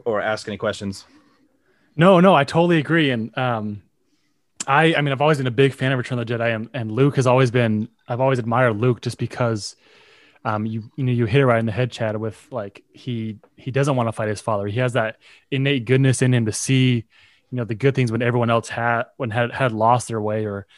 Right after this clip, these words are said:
Speaker 2: didn't, didn't see the good things. I, I love that part, kind of bring it up, but when he confronts Obi-Wan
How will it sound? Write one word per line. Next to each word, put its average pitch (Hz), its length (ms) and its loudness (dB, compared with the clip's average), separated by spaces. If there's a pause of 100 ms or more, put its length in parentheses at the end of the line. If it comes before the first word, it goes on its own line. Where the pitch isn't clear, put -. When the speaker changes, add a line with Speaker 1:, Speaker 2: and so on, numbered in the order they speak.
(240)
Speaker 2:
didn't, 135 360 2 (120)
didn't 147 220 2
see 127 100 -4
the 113 100 -2
good 113 180 -4
things. 110 240 -6
I, - 260 0
I 131 100 0
love 160 220 2
that 143 160 2
part, 139 400 2 (500)
kind 131 140 -2
of 113 60 -2
bring 117 160 -2
it 117 80 -2
up, 120 240 2
but 120 240 -2 (100)
when 139 160 -4
he 127 120 -2
confronts 135 400 0
Obi-Wan 123 640 2